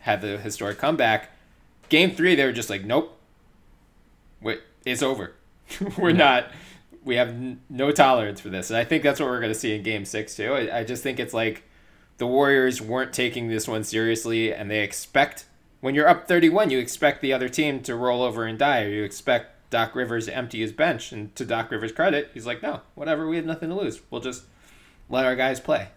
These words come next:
Speaker 1: So
Speaker 2: Yeah, but needing two wake-up calls in the same series
Speaker 1: I
Speaker 2: is
Speaker 1: know.
Speaker 2: not a great sign.
Speaker 1: I know. So that's the question for Clippers Rock-, or for Warriors Rockets. Do you think there's any carryover effect? Like, I kinda think they weren't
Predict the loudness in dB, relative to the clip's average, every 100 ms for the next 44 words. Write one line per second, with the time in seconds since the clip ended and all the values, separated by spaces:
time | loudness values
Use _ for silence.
0 | _ -6 2 4 6 2 -2 -4 0 2
1 | 2 0 2 4 4 4 2 2 2 2
2 | 2 2 4 2 2 -2 -2 -2 -4 -2
3 | -2 -2 -2 -2 -2 -2 0 -2 -4 -6
4 | -4 -4 -6 -6 -2 2 2 2 -4 -14
5 | 0 6 6 8 6 6 2 -2 2 2
6 | 0 -6 -4 -2 -4 -4 -4 -2 -4 0
7 | -2 -2 -10 -20 _ -4 -2 -4 -6 0
8 | 2 2 0 -2 -2 -2 -4 -8 -10 -16
9 | -20 _ _ _ _ _ _ -6 -2 0
10 | 2 4 4 2 -4 -4 -2 -2 -2 -4
11 | -4 -4 -4 -6 -6 -6 -2 2 2 2
12 | -2 -2 0 -2 -2 -8 _ _ _ _
13 | _ _ -6 2 4 4 2